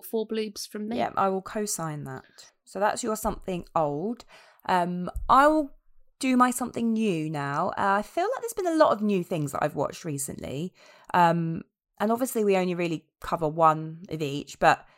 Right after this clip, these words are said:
Speaker 2: there's been a few, like, documentaries on Netflix and just things that I've watched. But I have singled out one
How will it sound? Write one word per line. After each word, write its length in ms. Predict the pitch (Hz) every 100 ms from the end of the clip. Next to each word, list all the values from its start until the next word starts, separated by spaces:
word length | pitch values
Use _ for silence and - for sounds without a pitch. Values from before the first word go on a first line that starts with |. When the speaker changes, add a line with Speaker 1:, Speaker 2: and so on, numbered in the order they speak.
| -
Speaker 2:
there's 160 | 185
been 120 | 180 170
a 40 |
few, 220 | - 185
like, 160 | 156 -
documentaries 640 | - - 185 214 - 226 208
on 140 | 190
Netflix 720 | 202 - 202 185 175 - - -
and 480 | - 165 156 156 156 _ _ _
just 200 | - 160
things 360 | - 160 156 151
that 100 | -
I've 120 | 147 151
watched. 360 | 151 - - -
But 140 | 151
I 120 | 165 160
have 160 | 170
singled 420 | - 262 247 226
out 300 | 208 185 - 190
one 640 | 180 185 180 175 175